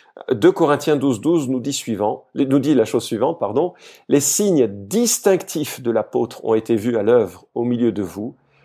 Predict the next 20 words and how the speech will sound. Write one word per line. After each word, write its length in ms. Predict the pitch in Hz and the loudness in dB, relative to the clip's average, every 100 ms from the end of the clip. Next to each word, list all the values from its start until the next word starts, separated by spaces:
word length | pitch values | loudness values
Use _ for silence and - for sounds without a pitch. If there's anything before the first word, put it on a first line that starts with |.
| _ - | _ -2
par 160 | 143 | 2
une 120 | 165 143 | 2 2
patience 600 | 147 - 151 127 127 - | 0 0 0 0 -2 -8
à 100 | 107 | -8
toute 200 | - - | -4 -4
épreuve, 520 | 98 - 143 196 180 - _ | -2 2 2 2 -4 -14 _
par 140 | - 98 | -10 -10
des 80 | 90 | -8
signes, 460 | - 110 143 139 _ 127 | -6 -6 -6 -10 _ -8
des 120 | 104 | -8
prodiges 460 | - 92 101 107 | -6 -6 -6 -6
et 60 | 101 | -6
des 100 | 98 | -6
miracles. » 400 | 95 90 82 - _ _ | -6 -6 -10 -14 _ _
Tu 120 | - 110 | -2 2
as 40 | |
remarqué, 480 | 110 113 - 196 214 - - _ | 2 2 2 0 0 -14 -20 _
les 120 | - - | 0 0
signes 500 | - 196 180 123 - | 0 2 2 2 0
distinctifs 1400 | 101 98 98 220 220 - 202 185 - - 202 - - - | -8 -14 0 2 2 0 2 0 -2 -4 -4 -4 -10 -18